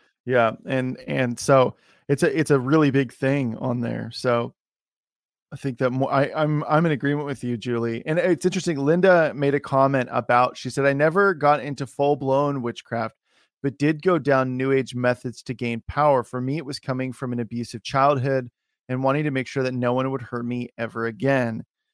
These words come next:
Jesus intervened, hallelujah, and I've been healing from that trauma and results of that experience." Come on. Amen.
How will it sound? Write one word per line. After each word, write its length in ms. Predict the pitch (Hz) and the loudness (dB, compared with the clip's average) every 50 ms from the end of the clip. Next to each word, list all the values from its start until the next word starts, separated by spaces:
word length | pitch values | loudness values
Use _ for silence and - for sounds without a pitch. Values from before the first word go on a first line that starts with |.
| _ _ _ | _ _ _
Jesus 320 | - 131 123 135 131 - | -8 -6 -4 -4 -4 -6
intervened, 420 | 147 127 123 113 113 123 120 120 113 | -6 -6 -6 -4 -4 -4 -4 -4 -4
hallelujah, 600 | 120 120 113 117 117 120 117 120 120 117 113 113 117 | -4 -4 -4 -2 -2 -4 -2 -2 0 0 -2 -2 -4
and 100 | - 117 | -4 -4
I've 160 | 117 117 - | -6 -6 -6
been 140 | - 113 113 | -8 -10 -10
healing 380 | - - 135 139 131 127 123 | -8 -6 -4 -4 -2 -4 -4
from 140 | - - 120 | -6 -8 -6
that 100 | 117 113 | -6 -6
trauma 320 | - - - 120 117 117 117 | -6 -4 -4 -4 -2 -2 -4
and 80 | 113 | -6
results 380 | 113 117 110 117 120 117 - - | -6 -8 -6 -4 -4 -4 -4 -6
of 80 | 117 117 | -8 -8
that 100 | 123 127 | -6 -8
experience." 460 | 123 - - - 123 120 113 - - | -8 -10 -10 -8 -8 -8 -8 -10 -6
Come 160 | _ 143 160 | _ 2 4
on. 240 | 156 139 123 110 113 _ _ _ _ _ _ _ _ _ _ _ _ _ _ _ _ _ _ _ | 4 4 2 2 -2 _ _ _ _ _ _ _ _ _ _ _ _ _ _ _ _ _ _ _
Amen. 500 | 139 143 156 165 165 156 135 113 101 95 | 2 4 4 6 4 4 4 2 -2 -6